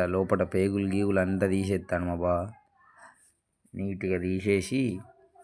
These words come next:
తీసేస్తా అంటే అదేమో జుట్టుకోడే, మాకేం తెలియదు అందులో ఏముంటుందో, ఫస్ట్ టైమ్ కదా. మొ-,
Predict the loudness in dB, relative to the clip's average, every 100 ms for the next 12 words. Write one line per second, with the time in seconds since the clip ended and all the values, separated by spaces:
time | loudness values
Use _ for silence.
0 | -20 _ _ -20 -20 _ -4 0 2 0
1 | 2 2 4 4 4 4 2 2 0 4
2 | 6 6 4 2 2 2 4 4 6 6
3 | 4 2 2 2 2 0 0 2 2 2
4 | 2 -2 2